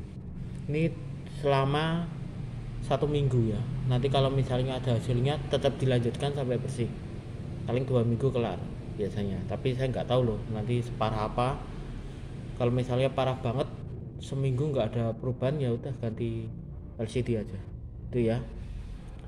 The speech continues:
Jadi pakai ini aja cepet ya. Setelah itu setiap hari nih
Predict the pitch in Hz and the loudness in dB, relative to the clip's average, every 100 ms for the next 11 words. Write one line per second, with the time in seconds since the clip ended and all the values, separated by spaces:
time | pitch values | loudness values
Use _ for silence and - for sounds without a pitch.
0 | - - 123 120 107 104 113 110 107 123 | -10 -6 -2 -2 0 0 2 0 0 -2
1 | 131 110 - 113 - - - - - - | -2 -2 -2 -2 -4 -10 -10 -10 -8 -4
2 | 104 123 - - - - - - - - | -4 -4 -6 -10 -12 -14 -14 -14 -14 -12
3 | - - - - - - - - 107 110 | -12 -14 -12 -12 -12 -14 -10 -4 -2 0
4 | 139 143 135 127 131 156 151 131 | -2 2 2 4 6 6 6 4